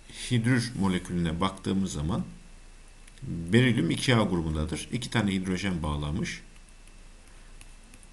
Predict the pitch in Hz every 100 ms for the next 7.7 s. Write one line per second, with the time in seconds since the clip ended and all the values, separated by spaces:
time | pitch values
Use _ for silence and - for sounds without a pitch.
0 | - 131 120 107 95 90 80 85 127 147
1 | 87 78 117 123 - - 98 90 87 98
2 | 85 78 - - 104 - 123 120 92 92
3 | 90 87 71 95 - - - - - -
4 | - - - - - - 92 85 85 85
5 | 87 87 87 92 104 127 123 147 107 -
6 | 101 85 82 80 80 107 180 - - -
7 | - - 120 113 113 85